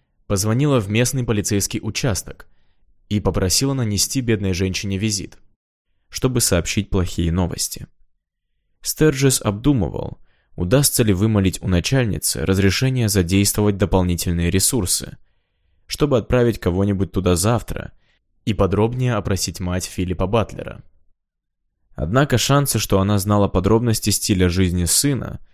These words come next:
который поселился за несколько сотен миль от неё, были чрезвычайно низкими.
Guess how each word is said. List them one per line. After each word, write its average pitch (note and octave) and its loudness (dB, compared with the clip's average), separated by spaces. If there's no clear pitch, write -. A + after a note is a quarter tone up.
который F#2+ 2
поселился F#2+ 4
за F#2+ 2
несколько G2 2
сотен G2+ 2
миль F#2 2
от - -6
неё, G2+ 2
были A#2 4
чрезвычайно F#2 2
низкими. E2+ -4